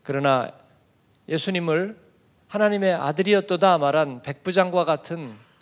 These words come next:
그러한 객관성은 전혀 없었습니다.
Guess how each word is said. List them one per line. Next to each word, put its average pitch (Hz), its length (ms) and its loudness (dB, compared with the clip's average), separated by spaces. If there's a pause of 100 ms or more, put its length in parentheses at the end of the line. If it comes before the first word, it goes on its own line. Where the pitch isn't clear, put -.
(300)
그러한 143 680 -6
객관성은 170 840 -6 (280)
전혀 143 300 -8
없었습니다. 135 640 -10